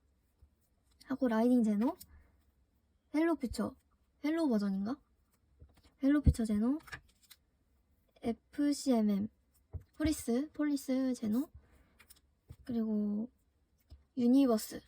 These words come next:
주얼 제노인데, 음, 뭐, 그렇고요. 넘어가서 이거 유니버스 사육 포토 제노, 그리고 산리오, 산리오,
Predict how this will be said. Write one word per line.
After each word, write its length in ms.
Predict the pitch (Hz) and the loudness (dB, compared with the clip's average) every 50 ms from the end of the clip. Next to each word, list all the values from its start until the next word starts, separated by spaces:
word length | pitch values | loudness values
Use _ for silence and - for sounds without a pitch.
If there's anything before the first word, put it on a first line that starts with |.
| _ _ - | _ _ -20
주얼 580 | - - 226 220 233 233 233 226 226 220 214 | -12 -8 -2 0 2 2 2 2 2 2 0
제노인데, 800 | 214 - 220 214 208 202 214 233 240 254 208 208 214 226 240 254 - _ _ - - _ _ _ - - - - - - - _ _ _ _ - | 0 -2 -2 -2 -2 -2 -4 -4 -4 -4 -4 -4 -2 -4 -6 -8 -8 _ _ -20 -20 _ _ _ -20 -20 -20 -20 -20 -20 -20 _ _ _ _ -2
음, 600 | 285 285 269 262 247 226 214 214 214 240 233 - _ _ _ _ - - _ _ _ | 2 4 4 4 4 4 2 2 0 -2 -6 -10 _ _ _ _ -20 -20 _ _ _
뭐, 100 | - 247 | -2 0
그렇고요. 420 | 240 254 247 - - 233 226 254 302 - _ _ _ _ _ _ _ _ _ _ _ _ _ _ | 2 2 0 0 -2 -4 -4 -4 -4 -6 _ _ _ _ _ _ _ _ _ _ _ _ _ _
넘어가서 360 | - 233 226 214 214 226 277 285 330 359 - _ _ - | -8 -6 -4 -4 -4 -4 -4 -4 -6 -8 -12 _ _ -6
이거 100 | 240 226 | -4 -2
유니버스 840 | 214 214 226 247 277 277 240 233 233 - - - 262 294 320 339 - - - _ _ _ _ _ _ _ _ _ _ _ _ _ _ _ | 0 0 2 2 2 2 0 -2 -6 -8 -8 -6 -4 -4 -4 -6 -10 -16 -20 _ _ _ _ _ _ _ _ _ _ _ _ _ _ _
사육 340 | - - 233 247 269 269 269 | -6 0 2 2 2 2 0
포토 240 | - 226 - 226 214 | -4 -6 -4 -4 -4
제노, 380 | 208 214 202 208 240 294 330 _ _ _ _ _ _ _ _ _ _ _ _ _ _ _ - - - - - - - - _ _ _ _ _ | -2 -2 -2 -2 -2 -4 -4 _ _ _ _ _ _ _ _ _ _ _ _ _ _ _ -20 -10 -8 -8 -8 -8 -10 -18 _ _ _ _ _
그리고 160 | - - 233 | -10 -8 -8
산리오, 560 | 226 - 320 339 339 349 339 285 220 190 - - _ _ _ _ _ _ _ _ _ _ _ _ _ | -6 -6 -6 -6 -4 -2 0 0 0 0 -2 -8 _ _ _ _ _ _ _ _ _ _ _ _ _
산리오, 1000 | - 277 285 294 294 285 277 269 254 247 240 233 233 226 220 226 240 269 311 | -8 -6 -4 -2 0 0 0 0 0 0 -2 -2 -2 -4 -4 -6 -8 -10 -12